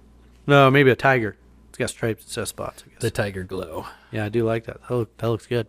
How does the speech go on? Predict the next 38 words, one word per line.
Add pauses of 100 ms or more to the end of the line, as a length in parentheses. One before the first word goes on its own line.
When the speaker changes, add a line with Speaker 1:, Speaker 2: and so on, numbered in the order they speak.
(120)
Speaker 2:
Yep. (720)
So,
yeah,
we'll
see,
uh,
battery
options
and (200)
how
I
wanna
run
that.
I
mean,
I
could
run
a
DeWalt
battery
again. (420)
Speaker 1:
Sure. (140)
Speaker 2:
The
problem
is
you
gotta (680)
step
down
the
voltage,
do
a
twelve
volt
converter,